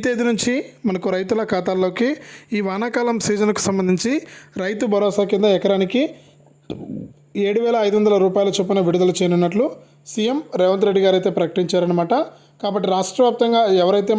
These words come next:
మనకు అర్హత ఉన్నటువంటి రైతులు ఉన్నారో వారందరికీ కూడా ఈ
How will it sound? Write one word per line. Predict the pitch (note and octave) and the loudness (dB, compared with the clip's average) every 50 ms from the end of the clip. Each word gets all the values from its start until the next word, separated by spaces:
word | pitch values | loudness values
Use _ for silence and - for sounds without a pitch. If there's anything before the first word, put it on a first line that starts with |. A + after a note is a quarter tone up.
| G3+ | 2
మనకు | G3 F#3 - B3 C#4+ - - - - _ _ _ - F#3 | 0 0 2 0 0 0 -2 -8 -20 _ _ _ -6 -6
అర్హత | G3+ G3 G3 A3+ A3 A#3 A3 | -4 -4 -2 -2 0 0 2
ఉన్నటువంటి | G#3+ G3+ G#3 G3+ G3+ F#3+ G#3 B3+ D4+ - - - - _ _ _ - F#3 | 2 2 2 0 2 2 2 2 0 -2 -4 -10 -20 _ _ _ -4 -2
రైతులు | F#3 F#3 F#3+ F#3+ G#3+ G#3 | -2 0 0 0 0 2
ఉన్నారో | G3+ G3+ G3 G#3+ A#3+ A#3+ | 2 2 2 2 2 4
వారందరికీ | G#3+ G3 F#3 F#3 G3 G3+ G3+ G#3 G#3 G3 - | 4 4 4 2 2 2 2 2 2 2 2
కూడా | G3 G#3+ B3+ D#4+ - - - - - _ _ - | 0 0 0 -2 -4 -10 -16 -20 -20 _ _ -4
ఈ | G3+ | -2